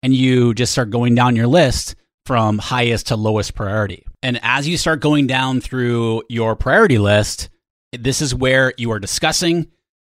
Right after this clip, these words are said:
and solving, right? You very much want a resolution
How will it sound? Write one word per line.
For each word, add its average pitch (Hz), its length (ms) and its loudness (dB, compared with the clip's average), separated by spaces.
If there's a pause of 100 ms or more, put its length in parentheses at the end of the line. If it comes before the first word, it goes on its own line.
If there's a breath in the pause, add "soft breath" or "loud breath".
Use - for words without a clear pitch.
(140)
and 120 200 0
solving, 110 760 -2 (320)
right? 107 280 -4 (400)
You 131 400 -4
very 175 280 2
much 165 320 -2
want 120 580 0 (120)
a 113 500 -4 (140)
resolution 120 1080 -2